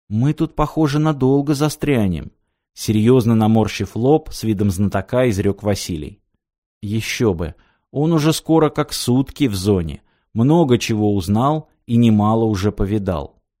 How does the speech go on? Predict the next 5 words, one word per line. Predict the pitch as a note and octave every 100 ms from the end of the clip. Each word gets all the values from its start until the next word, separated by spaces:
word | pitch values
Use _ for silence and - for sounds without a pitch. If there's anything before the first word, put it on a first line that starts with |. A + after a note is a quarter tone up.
| _ _ _ _ _ _ _
Сталкер | - A#2+ C3 C3+ C3+ B2
усмехнулся, | B2 G#2 A2+ G#2 A2 A#2+ C#3+ C3+ - C3+
взял | G#2 G#2+ A#2+
чуть | - A#2 -
левее | G#2 G#2 G#2 C3 C3+ C3+